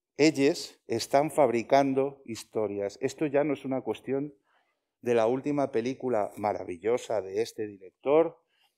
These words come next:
o de, ¿no? Eh, o de la última película de esta otra directora, o de la última novela,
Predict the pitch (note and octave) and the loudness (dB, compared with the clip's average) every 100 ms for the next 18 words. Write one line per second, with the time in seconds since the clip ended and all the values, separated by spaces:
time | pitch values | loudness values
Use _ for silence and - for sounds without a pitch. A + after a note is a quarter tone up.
0 | _ _ _ - B2 A2+ A2 G#2 A2 F3+ | _ _ _ -4 0 2 2 0 -2 -6
1 | - _ - G2+ G2 F#2+ - G#2+ G#2 G#2 | -10 _ -10 -8 -6 -8 -6 -6 -2 -2
2 | G2 A2 B2+ C3+ C3 - A2 B2 A#2+ A2 | 0 -2 -2 -2 -2 -2 -4 -4 0 0
3 | G2+ G#2+ - C#3 - A#2+ B2 B2 A2+ G#2+ | 0 -2 0 -2 -2 -4 -4 -6 -12 -12
4 | G2 _ B2 C#3+ E3 E3+ _ _ A2+ G#2+ | -20 _ -4 -2 -2 -6 _ _ -8 -4
5 | G#2 A2 B2 C3 A#2+ G2+ A2 A#2+ A#2 | -2 -4 -4 -4 -4 -2 0 0 -2